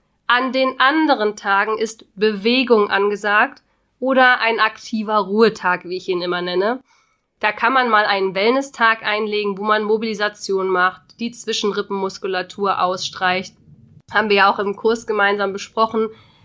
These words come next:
dass man einfach physiotherapeutische Maßnahmen für das Asthma-Pferd an so einem Tag einsetzen kann. Und an den anderen Tagen macht man Bewegung.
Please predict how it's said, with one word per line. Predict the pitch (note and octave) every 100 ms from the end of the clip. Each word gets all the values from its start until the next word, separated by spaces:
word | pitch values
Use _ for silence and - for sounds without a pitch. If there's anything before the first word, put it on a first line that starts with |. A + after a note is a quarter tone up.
| _
dass | - G3+ -
man | G#3 G3
einfach | G3 G3 G3+ - _ _
physiotherapeutische | - C4 A#3+ A#3+ A#3+ G#3 G3+ - G#3 G#3 G3+ G3
Maßnahmen | F#3+ G3 G#3+ A3 G3+ G3
für | - C4+
das | G#3 G3+
Asthma-Pferd | A3 A#3 - G#3 - G3 F#3+
an | F#3
so | F#3
einem | F3 F3
Tag | - F#3 F3+ -
einsetzen | G3 A3+ A3 G#3 - G#3+
kann. | - G3+ G3+ - _ _ _ _ -
Und | A3 A3+
an | G#3+
den | G#3
anderen | G#3+ A3+ A3+
Tagen | - G#3+ G3+ G3
macht | F#3+ F#3 -
man | G3 F#3+ G3 E3+
Bewegung. | G3 E3+ F#3+ G#3 F3+ - -